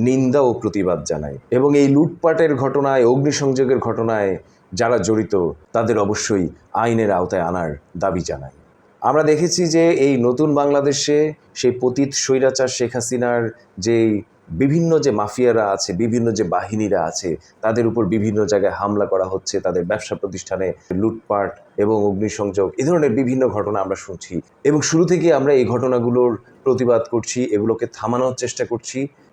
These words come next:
কিন্তু এই ঘটনাগুলো এখনও পুরোপুরি থামে নাই। দেখুন, এই মাফিয়াদের বিচার আমাদের অবশ্যই করতে হবে, কিন্তু এই যে ব্যবসা প্রতিষ্ঠানগুলো, এগুলো কিন্তু আসলে আমাদের জাতীয় সম্পদ। এগুলো যখন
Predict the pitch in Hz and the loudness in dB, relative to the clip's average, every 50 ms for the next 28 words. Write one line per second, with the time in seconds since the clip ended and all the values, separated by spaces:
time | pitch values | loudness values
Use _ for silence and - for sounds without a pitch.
0 | _ _ _ _ _ - 131 127 139 143 127 113 123 123 113 113 123 123 120 123 | _ _ _ _ _ -4 -2 2 2 2 2 2 0 -2 -2 0 0 0 0 0
1 | 135 139 123 104 104 - - 113 107 90 78 71 67 - - - 120 117 90 107 | 0 2 2 0 -2 -4 -4 -2 -2 -2 -4 -6 -8 -8 -2 0 0 0 0 0
2 | 101 95 - - 87 82 85 78 76 69 64 58 _ _ _ - - 120 143 139 | -2 -2 -2 -4 -4 -4 -4 -4 -4 -6 -8 -10 _ _ _ -4 0 0 2 2
3 | 180 180 170 175 - - _ - 139 147 147 135 120 123 131 131 131 - 165 165 | 2 2 0 -2 -6 -10 _ 0 2 2 2 2 2 0 0 -2 0 2 2 2
4 | 160 151 165 143 117 113 131 127 - 151 143 135 123 127 131 127 123 113 110 117 | 4 4 2 2 2 0 -2 0 0 0 2 2 2 2 2 2 2 2 2 0
5 | 113 - - 135 123 107 - 101 82 - - 92 90 80 90 71 65 - _ _ | -2 0 0 0 0 2 0 -4 -4 -4 -8 -6 -4 -4 -4 -4 -6 -8 _ _
6 | _ _ _ - 127 120 139 147 143 123 131 131 127 143 139 104 110 120 120 - | _ _ _ -4 -2 0 0 0 2 2 2 2 2 2 2 2 0 0 -2 -2
7 | 156 131 - 143 135 139 - - - 139 131 131 135 143 160 170 165 - - _ | -4 -2 -2 -2 -2 -2 -4 -4 -4 -4 -2 0 0 2 2 0 0 -4 -10 _
8 | _ - 135 135 135 151 151 151 151 147 139 143 147 143 131 113 - 143 127 117 | _ -2 0 2 2 2 0 0 0 -2 0 0 0 -2 -2 -2 -2 -2 0 0
9 | 120 127 120 135 110 87 - - 107 101 - - 143 135 117 - - 101 95 87 | 0 0 0 -2 -2 -2 -2 -4 -4 -4 -2 0 0 0 0 -2 -4 -4 -4 -4
10 | - 76 73 71 - _ _ - 139 143 156 175 170 156 165 165 170 | -4 -4 -4 -4 -6 _ _ 0 2 4 4 4 4 4 2 2 2